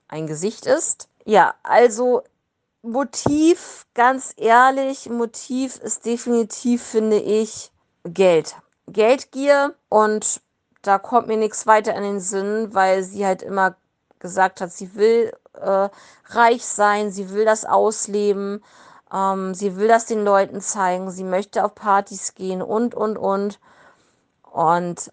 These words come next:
ähm, jetzt hat sie das Ganze dann gehabt, als er tot war und hat das Ganze dann auch so ausgelebt, ähm, für den Rest ihres Lebens, so wie sie das haben wollte. Ist halt wirklich nicht verurteilt worden und ist nicht ins Gefängnis gekommen.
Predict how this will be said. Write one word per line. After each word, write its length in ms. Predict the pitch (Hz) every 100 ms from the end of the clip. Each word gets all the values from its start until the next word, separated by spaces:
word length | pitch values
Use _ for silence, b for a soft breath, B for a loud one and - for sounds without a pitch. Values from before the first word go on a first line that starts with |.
| -
ähm, 640 | 170 165 165 160 165 170 180
jetzt 200 | 175 226
hat 200 | 214 -
sie 80 |
das 320 | 214 208 - -
Ganze 500 | 190 196 - 196 196
dann 300 | 185 185 180
gehabt, 400 | 185 185 - 175
als 160 | 175
er 80 | 135
tot 340 | - 214 220
war 280 | 214 202 208 _ _ -
und 460 | 185 180 180 175
hat 140 | 180 170
das 140 | 170
Ganze 300 | - 151 -
dann 140 | 165 165
auch 120 | 175
so 180 | - 175
ausgelebt, 760 | 165 - 165 160 196 220 -
ähm, 380 | - 175 180 180
für 140 | 175 185
den 140 | 175
Rest 300 | 160 170 -
ihres 320 | 208 220 -
Lebens, 440 | - 160 180 190 -
so 200 | 147 147
wie 80 |
sie 140 | 160 165
das 200 | 190 233
haben 300 | 185 160 -
wollte. 380 | 160 160 233 254 _ -
Ist 220 | 190 208
halt 260 | 185 175
wirklich 600 | 185 202 233 233 240 -
nicht 260 | - 196 -
verurteilt 560 | 226 208 233 240 220 196
worden 400 | 196 202 208 214
und 280 | 185 190
ist 380 | - - - -
nicht 220 | 190 202
ins 460 | 233 220 208 - -
Gefängnis 480 | 202 226 214 220 -
gekommen. 500 | - - 185 190